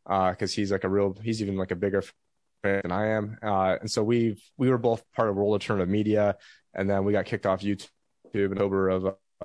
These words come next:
twenty twenty. So you're not allowed to be putting out too much truth on there. But it started off as I would make a bunch of, like, wild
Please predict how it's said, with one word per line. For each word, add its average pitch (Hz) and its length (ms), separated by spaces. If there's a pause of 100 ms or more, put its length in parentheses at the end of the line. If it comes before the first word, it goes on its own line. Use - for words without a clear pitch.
twenty 98 200
twenty. 95 360
So 90 160
you're 90 80
not 104 240
allowed 101 240
to 92 160 (280)
be 110 60
putting 110 280
out 101 140
too 123 140
much 113 240
truth 113 400 (300)
on 113 180
there. 113 180
But 117 220
it 160 80
started 202 380
off 156 260
as 117 300
I 127 160
would 127 120
make 147 220
a 127 60
bunch 127 300
of, 123 60
like, 110 140
wild 113 400